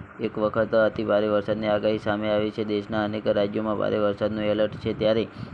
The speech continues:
આજે ગુજરાતના આઠ જિલ્લાઓમાં ભારે વરસાદની સંભાવના છે. ખાસ કરીને આજે મંગળવારે આઠ જિલ્લામાં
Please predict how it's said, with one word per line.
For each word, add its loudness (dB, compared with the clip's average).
આજે -2
ગુજરાતના 0
આઠ 0
જિલ્લાઓમાં 0
ભારે 0
વરસાદની 0
સંભાવના -2
છે. -2
ખાસ -4
કરીને 0
આજે 0
મંગળવારે 2
આઠ 0
જિલ્લામાં 0